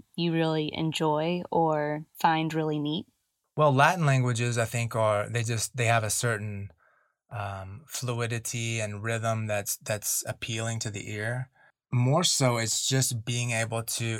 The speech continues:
Speaker 2: engage. You know, I've been on a lot of mission trips, and I've had people, I've hosted, um, trips, uh, um, teams on many occasions. And it, one of the most common things you hear is, "I wish I could have,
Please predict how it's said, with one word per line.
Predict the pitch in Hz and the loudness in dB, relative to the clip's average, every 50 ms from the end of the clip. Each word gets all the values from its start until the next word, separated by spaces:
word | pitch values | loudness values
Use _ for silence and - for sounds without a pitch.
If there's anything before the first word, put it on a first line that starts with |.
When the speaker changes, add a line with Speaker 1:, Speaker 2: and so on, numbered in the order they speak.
| - 113 | -4 -4
Speaker 2:
engage. | 113 110 101 98 107 104 107 107 110 110 110 110 110 - - - - _ _ _ _ _ _ _ _ _ _ _ _ - | -4 -4 -4 -4 -4 -2 -2 -2 -2 -2 -2 -2 0 0 0 0 -2 _ _ _ _ _ _ _ _ _ _ _ _ 2
You | 131 | 4
know, | 131 131 127 - 131 | 4 4 4 4 4
I've | 131 135 131 | 4 6 6
been | 147 151 | 6 6
on | 156 139 123 | 8 8 6
a | 113 107 | 6 6
lot | 107 110 110 113 | 6 6 6 6
of | 120 117 | 4 2
mission | 117 113 113 - 123 117 | 0 -2 -2 0 0 0
trips, | - - 123 123 113 - | 0 0 -2 -2 -2 -2
and | 117 113 | -2 -2
I've | 104 | 0
had | 117 110 107 - | 0 0 -2 -4
people, | - - 120 117 - 120 117 113 110 | -6 -10 -10 -8 -6 -4 -2 -2 -2
I've | 110 110 - | -2 -2 -4
hosted, | - 120 117 117 117 - 131 120 107 101 127 - - | -4 -4 -4 -4 -4 -4 -4 -4 -4 -6 -10 -14 -8
um, | - 113 110 107 104 104 - | -6 -4 -4 -4 -6 -8 -8
trips, | - - 117 110 107 110 110 - - - - - _ _ _ _ _ _ _ _ _ _ _ _ _ - | -8 -6 -6 -6 -6 -6 -6 -6 -6 -6 -6 -10 _ _ _ _ _ _ _ _ _ _ _ _ _ -4
uh, | 120 117 107 101 98 - | -2 0 0 0 -2 -2
um, | 123 120 117 | -2 -4 -2
teams | - - 139 139 123 113 104 104 98 - - - - _ - | 0 0 2 2 2 0 -2 -6 -6 -6 -6 -6 -8 _ -8
on | 120 113 113 | -6 -4 -2
many | 120 120 123 | -2 -2 -2
occasions. | 113 113 - 117 104 107 110 104 104 104 104 101 101 | -4 -4 -4 -4 -4 -4 -4 -4 -6 -8 -8 -8 -6
And | 110 117 113 107 107 107 - _ _ _ _ _ - - | -4 -4 -4 -4 -6 -8 -14 _ _ _ _ _ -8 -4
it, | 139 | -2
one | 135 135 139 143 | 2 4 6 6
of | 135 | 6
the | 127 | 4
most | 123 123 120 110 - | 4 4 2 0 2
common | - 127 123 123 120 107 | 2 2 2 2 0 -2
things | - 117 117 107 | -2 -4 -4 -4
you | 113 104 | -4 -4
hear | 101 107 113 113 110 104 | -2 0 0 2 0 0
is, | 101 | 0
"I | 104 104 | 0 -2
wish | 110 113 123 117 - | -2 -2 -2 -2 -2
I | 113 | -2
could | 113 - - 117 110 | -2 -4 -6 -6 -4
have, | 107 104 101 101 - - | -4 -6 -6 -8 -10 -16